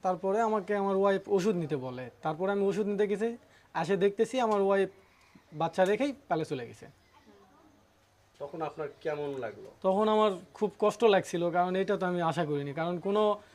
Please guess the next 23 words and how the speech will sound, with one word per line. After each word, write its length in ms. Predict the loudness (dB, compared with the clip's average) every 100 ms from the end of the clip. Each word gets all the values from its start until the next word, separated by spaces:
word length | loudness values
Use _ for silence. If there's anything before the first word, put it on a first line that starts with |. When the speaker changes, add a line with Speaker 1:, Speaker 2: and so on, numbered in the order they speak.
| -4
Speaker 1:
পৃথিবীতে 420 | 2 4 4 4
কোনো 340 | 4 6 6 6
মা 220 | 6 4
তো 120 | 6
আর 160 | 6 6
পারে 240 | 4 4
না 140 | 2 -2
যে 220 | -2 -2
বাচ্চা 440 | 0 0 2 0 0 -10 -2
জন্ম 260 | 2 2 4
দেওয়ার 220 | 4 4
পরে 300 | 2 0 -2 -8 -20 -2
বাচ্চা 240 | 0 4
রেখে 200 | 4 4
পালায় 280 | 2 0 -2
চলে 220 | -4 -6
যায়। 180 | -6 -12 -16 _ _ -20 _ _ _ _ -20 -12 4
সে 100 | 4
তো 200 | 6 4
কিছু 260 | 2 2
না 120 | 4 6
হলেও 220 | 6
তো 120 | 6